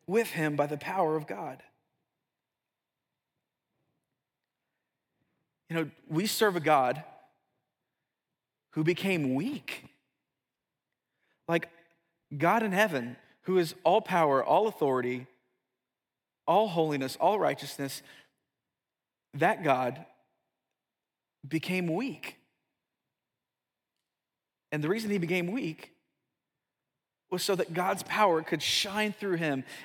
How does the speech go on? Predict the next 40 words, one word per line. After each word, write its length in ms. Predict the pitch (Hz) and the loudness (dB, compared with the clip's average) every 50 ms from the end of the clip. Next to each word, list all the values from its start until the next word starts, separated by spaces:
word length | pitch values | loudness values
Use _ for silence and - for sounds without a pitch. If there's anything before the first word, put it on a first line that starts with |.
| - | -4
And 160 | - 160 160 151 | -4 -2 -2 -2
Jesus, 400 | 139 175 233 240 208 180 165 160 | -2 -2 -2 -2 -2 -2 -2 0
he 140 | 185 185 | 0 2
became 360 | 175 180 175 190 175 170 160 175 | 2 2 2 2 -2 0 -2 -2
weak 240 | 214 240 - - | -2 -4 -4 -6
to 100 | - - | -6 -4
the 100 | 165 165 | -2 -2
point 260 | 151 - 180 175 170 156 | 0 0 0 0 2 0
of 180 | 143 143 139 | -4 -4 -2
death, 260 | - 208 208 185 - | 0 2 2 2 2
even 200 | 190 180 170 165 | 0 -4 -4 0
death 200 | 156 170 170 170 | 0 0 0 0
on 80 | 165 151 | -4 -6
a 60 | 147 | -6
cross. 580 | - - 214 202 185 143 - - - - - - - _ _ _ _ _ _ _ _ _ _ _ _ _ _ _ _ _ _ _ _ _ _ _ _ _ _ _ _ _ _ | -2 0 2 2 2 0 0 -8 -10 -12 -12 -14 -18 _ _ _ _ _ _ _ _ _ _ _ _ _ _ _ _ _ _ _ _ _ _ _ _ _ _ _ _ _ _
Why 120 | 175 196 | 2 4
did 160 | 208 208 185 | 4 2 -2
he 60 | 196 202 | -2 -2
do 100 | 208 196 | 0 2
that? 160 | 160 135 - | 2 0 0
So 220 | - - - 175 | -2 -2 -2 -2
God's 320 | 160 147 160 165 185 - - | 0 2 4 4 4 2 0
power 300 | - - 190 190 185 170 | -2 2 4 4 4 4
could 200 | - - 160 143 | 2 -2 -2 -2
shine 360 | - - 170 156 151 143 143 - - - - _ | -2 -2 -2 -2 -2 -2 -6 -10 -18 -20 -20 _
through 460 | - - - - 202 208 226 247 240 | -16 -14 -6 0 0 0 0 0 -2
him, 340 | 196 170 156 139 127 127 123 | -2 0 0 0 0 -2 -2
through, 160 | - 175 170 | -2 -4 -4
through 240 | 165 - - 196 180 | -4 -4 -4 -2 0
the 100 | 165 160 | 2 2
resurrection. 800 | 160 170 185 165 175 165 190 196 - - - 156 127 120 113 123 - _ _ _ _ _ _ _ _ _ _ _ _ _ _ _ _ _ _ _ _ _ _ _ _ - | 2 0 0 0 2 2 2 2 2 -2 -4 -2 -4 -4 -6 -10 -16 _ _ _ _ _ _ _ _ _ _ _ _ _ _ _ _ _ _ _ _ _ _ _ _ -2
And 240 | 160 160 160 165 180 | 0 0 0 -2 -2
we, 540 | 226 233 220 185 175 185 - - _ _ _ _ _ _ _ _ _ _ _ _ | 0 0 0 0 -2 -4 -6 -10 _ _ _ _ _ _ _ _ _ _ _ _
when 240 | - 160 170 165 160 | -2 0 2 2 4
we 120 | 160 170 170 | 4 2 2
identify 640 | 165 151 175 180 180 - 190 175 160 151 151 147 151 - - - _ _ _ _ _ _ _ _ _ _ _ _ - | 4 2 2 0 2 4 4 6 6 4 2 0 -4 -12 -16 -20 _ _ _ _ _ _ _ _ _ _ _ _ -6
with 140 | 151 147 135 | -6 -4 -2
Jesus 380 | 143 175 175 147 156 143 - | -2 -2 -2 -2 -2 -6 -4
as 420 | - 139 143 139 131 127 - - - | -2 0 0 0 0 -2 -8 -12 -10
weak, 480 | - 131 175 196 139 139 139 - - | -8 -6 -4 -2 -4 -4 -6 -10 -20